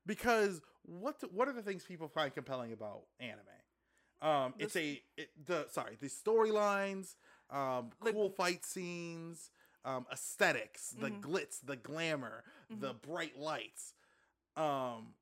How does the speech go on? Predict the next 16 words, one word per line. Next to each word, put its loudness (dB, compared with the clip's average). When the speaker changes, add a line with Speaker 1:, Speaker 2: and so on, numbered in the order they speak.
Speaker 1:
the 2
long-term, -2
long-term 2
storytelling, -4
Speaker 2:
Mm-hmm. -12
Speaker 1:
especially -2
with -10
shonen -4
anime. -18
Speaker 2:
Yeah. -6
Speaker 1:
Dragon 2
Ball 2
Z -6
has -4
been -8
written -6